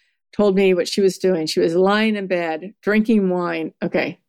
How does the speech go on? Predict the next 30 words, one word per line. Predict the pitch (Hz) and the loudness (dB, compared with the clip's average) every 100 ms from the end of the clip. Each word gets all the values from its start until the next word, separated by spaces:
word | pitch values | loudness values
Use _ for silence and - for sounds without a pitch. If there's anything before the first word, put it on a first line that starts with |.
| - | -2
I | 196 | 0
know | 190 156 | 2 0
her. | 156 190 | -4 -10
<laughs> | - | -6
She's | - 208 233 | 0 0 0
a | 262 | -6
super | - 247 220 185 | -2 0 2 0
lightweight, | 165 - 127 123 - | 0 -2 -4 -6 -4
so | 165 160 - | 0 0 0
her | 196 202 | 0 2
idea | 185 180 | 2 0
of | 160 | 0
drinking | 180 175 170 165 | -2 -2 -2 -2
wine | 160 151 156 | -2 -2 -4
was | 160 | -8
probably | - 170 156 151 - - _ | -4 -2 -2 -2 -4 -6 _
fairly | 190 175 165 | 0 2 0
boring, | - 170 - | 0 0 -2
quite | 214 226 - | -6 -6 -4
frankly. | 196 - 220 - - - - _ | -6 -4 -8 -10 -20 -20 -20 _
But | 240 226 - _ _ _ _ _ | 2 2 -2 _ _ _ _ _
then | 311 311 | 2 2
she's | 294 247 | 0 0
watching | 247 240 240 220 | 2 0 -4 -6
some | 196 196 | -4 0
really | 254 233 | 2 2
crappy, | - 214 233 254 220 | -2 -4 -2 -2 -4
trashy | - 220 190 214 214 | -6 -6 -2 -2 -2
T | - 202 | -2 0
V. | 190 175 156 - | 4 2 2 -6